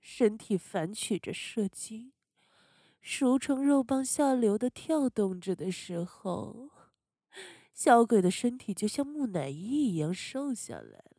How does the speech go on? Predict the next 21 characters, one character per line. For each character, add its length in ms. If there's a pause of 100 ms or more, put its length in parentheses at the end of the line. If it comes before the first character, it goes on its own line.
(1200)
把 140
重 260
要 180
的 120
东 340
西 540 (180)
在 220
姐 180
姐 140
体 220
内 180
射 360
出 300
来， 160 (1200)
失 320
去 220
生 260
命 300
的 140
感 340
受 720